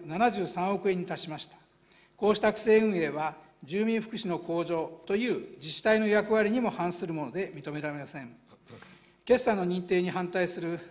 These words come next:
第一の理由は、コロナ禍と物価高騰で区民生活が困難を極めているのに、区民の命と暮らし、営業を守る施策、対策が極めて不十分だからです。コロナ対策では、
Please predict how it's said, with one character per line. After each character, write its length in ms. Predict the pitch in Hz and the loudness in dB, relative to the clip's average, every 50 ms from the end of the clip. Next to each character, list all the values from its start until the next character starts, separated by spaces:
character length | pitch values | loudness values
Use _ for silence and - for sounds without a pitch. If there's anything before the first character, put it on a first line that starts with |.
| - 165 | -16 -4
第 260 | 143 196 240 262 233 | 4 8 8 8 8
一 140 | - - 190 | 6 0 -6
の 120 | 170 156 | -6 -6
理 140 | 143 147 151 | -4 -4 -6
由 120 | 151 151 | -6 -4
は、 280 | 147 151 151 151 - - - - - - _ _ _ - | -4 -4 -4 -6 -8 -12 -20 -20 -20 -20 _ _ _ -2
コ 120 | - 196 | 0 2
ロ 60 | 214 | 4
ナ 140 | 233 240 214 | 4 4 4
禍 120 | - 175 | 2 2
と 200 | 175 180 170 175 | 2 2 0 0
物 180 | 170 175 175 170 | 0 -4 -8 -4
価 180 | 170 - 226 226 | 2 2 2 4
高 220 | 247 247 226 214 | 6 4 4 4
騰 200 | - 165 151 147 | 2 0 -2 -2
で 340 | 143 156 156 160 160 - - _ | -2 -4 -6 -6 -10 -14 -20 _
区 80 | - 175 | -8 -4
民 160 | 208 226 240 226 | -2 -2 -2 2
生 180 | 262 240 214 | 6 6 6
活 220 | 202 175 160 - 156 | 6 4 -2 -2 -4
が 100 | 156 147 | -6 -6
困 260 | - - 240 226 214 | -2 -2 0 0 0
難 180 | 190 170 160 | 0 0 0
を 40 | 151 | 0
極 220 | 156 - 185 202 214 | -2 -2 -2 0 0
め 100 | 214 202 | 0 -2
て 120 | 208 160 | -4 -4
い 60 | 151 | -4
る 80 | 147 151 | -4 -6
の 140 | 165 170 151 | -6 -8 -8
に、 80 | - - - - _ _ _ _ _ | -10 -14 -18 -20 _ _ _ _ _
区 100 | - 220 | 0 2
民 200 | 214 214 196 185 | 2 4 2 2
の 100 | 180 175 | 2 0
命 260 | 190 208 214 196 202 | 0 0 0 0 0
と 120 | - 165 151 | -2 -4 -4
暮 120 | - 160 | -2 0
ら 120 | 160 175 - | 2 2 2
し、 240 | - - 170 175 175 - - - _ - | 0 -4 -6 -8 -8 -12 -20 -20 _ -4
営 220 | - 175 202 220 | 2 2 4 4
業 180 | 226 233 233 226 | 6 6 6 6
を 40 | |
守 240 | 214 208 220 247 247 | 6 4 2 2 0
る 40 | 208 | 0
施 140 | - - 156 | -2 -6 -6
策、 180 | - 185 - - - | -8 -8 -8 -8 -2
対 160 | - 190 202 | 0 0 0
策 240 | 190 - - - 208 | 2 0 -4 -2 0
が 240 | 180 185 185 - - | 0 0 0 0 -4
極 220 | - - 208 233 262 | -4 0 2 2 2
め 80 | 240 | 2
て 140 | - 214 165 | 0 -4 -4
不 120 | - 151 | -6 -6
十 200 | 139 160 208 196 | -8 -4 -4 -4
分 120 | 156 143 127 | -4 -6 -8
だ 80 | 127 | -10
か 120 | 127 - 120 | -10 -12 -14
ら 60 | 120 | -14
で 100 | 101 98 | -16 -20
す。 300 | - - - - - - - _ _ _ _ _ - - - - _ _ _ _ | -20 -20 -20 -20 -20 -20 -20 _ _ _ _ _ -20 -20 -20 -20 _ _ _ _
コ 140 | - 190 | 0 2
ロ 40 | 202 | 4
ナ 120 | 220 226 220 | 4 6 8
対 160 | 233 233 214 | 8 6 6
策 200 | - 196 151 170 | 4 0 -2 0
で 120 | 185 208 | 2 2
は、 260 | 185 170 165 175 180 | 4 4 2 2 0